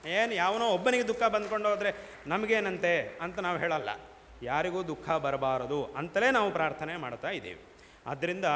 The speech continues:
ಇದು ಈ ಒಂದು ಧರ್ಮದ ವೈಶಿಷ್ಟ್ಯ. ಹಾಗಾಗಿ ಇದು ಚೆನ್ನಾಗಿದೆ ಅಂತಂದ್ರೆ ಇಡೀ ಪ್ರಪಂಚವೇ ಚೆನ್ನಾಗಿರುತ್ತೆ. ಬೇರೆದು ಚೆನ್ನಾಗಿದೆ ಅಂದ್ರೆ ಅದು ಮಾತ್ರ ಇರುತ್ತೆ,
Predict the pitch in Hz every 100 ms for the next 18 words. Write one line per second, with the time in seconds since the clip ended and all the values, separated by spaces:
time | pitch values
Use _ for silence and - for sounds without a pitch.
0 | 160 165 165 262 269 - - 185 185 175
1 | 160 147 170 175 160 131 123 135 160 175
2 | - 180 214 226 - - 139 147 170 170
3 | 175 208 285 220 214 202 190 185 185 180
4 | 196 170 160 - - 131 139 165 165 151
5 | 147 202 190 175 208 139 117 104 92 -
6 | - - 123 170 226 233 214 208 208 208
7 | 208 214 180 214 208 208 175 151 - 123